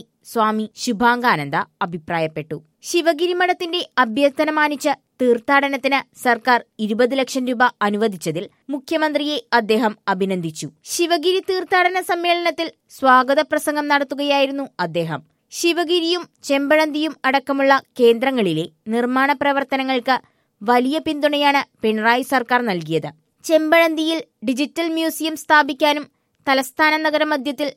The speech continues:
ശ്രീനാരായണ ഗുരുദേവന്റെ പ്രതിമ സ്ഥാപിക്കാനും ഒന്നാം പിണറായി സർക്കാരാണ് തയ്യാറായത്. ഡിജിറ്റൽ മ്യൂസിയത്തിന്റെ നിർമ്മാണം അവസാന ഘട്ടത്തിലാണ്. പ്രബുദ്ധ കേരളത്തിൽ ദേശസ്നേഹികളെ ഞെട്ടിക്കുന്ന പല സംഭവങ്ങളും നടക്കുന്നുണ്ട്. നവോത്ഥാന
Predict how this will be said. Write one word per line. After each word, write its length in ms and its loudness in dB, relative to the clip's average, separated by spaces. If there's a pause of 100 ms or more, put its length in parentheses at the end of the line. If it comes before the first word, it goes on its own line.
(120)
ശ്രീനാരായണ 680 0
ഗുരുദേവന്റെ 580 0 (200)
പ്രതിമ 380 0
സ്ഥാപിക്കാനും 680 0 (500)
ഒന്നാം 320 2
പിണറായി 400 2
സർക്കാരാണ് 600 2 (180)
തയ്യാറായത്. 680 0 (320)
ഡിജിറ്റൽ 460 -2
മ്യൂസിയത്തിന്റെ 640 -2 (180)
നിർമ്മാണം 480 4 (140)
അവസാന 440 2
ഘട്ടത്തിലാണ്. 580 -4 (280)
പ്രബുദ്ധ 420 2
കേരളത്തിൽ 540 0 (440)
ദേശസ്നേഹികളെ 920 2
ഞെട്ടിക്കുന്ന 480 -4 (260)
പല 220 4
സംഭവങ്ങളും 640 2 (120)
നടക്കുന്നുണ്ട്. 580 -4 (300)
നവോത്ഥാന 580 4